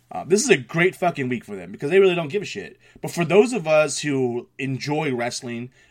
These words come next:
enjoy the storytelling, and we're not brand bias or, or product and organization bias, and we watch it all, fuck.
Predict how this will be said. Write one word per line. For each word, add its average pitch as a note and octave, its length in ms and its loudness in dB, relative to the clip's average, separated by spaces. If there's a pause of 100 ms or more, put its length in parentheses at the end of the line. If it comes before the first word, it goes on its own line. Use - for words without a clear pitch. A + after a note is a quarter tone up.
enjoy C3 540 -2
the C3+ 80 -4
storytelling, A2+ 800 -6 (240)
and A#2 280 -10
we're B2 120 -4
not B2+ 340 -2
brand B2 400 -4
bias G#2+ 460 -6
or, A2 260 -10
or A2+ 140 -10
product B2 500 -4
and A2 140 -12
organization A2+ 600 -10
bias, A2+ 360 -6
and G#2+ 100 -10
we A2+ 60 -8
watch B2 260 -6
it G#2+ 80 -12
all, B2 360 -4 (460)
fuck. - 680 -14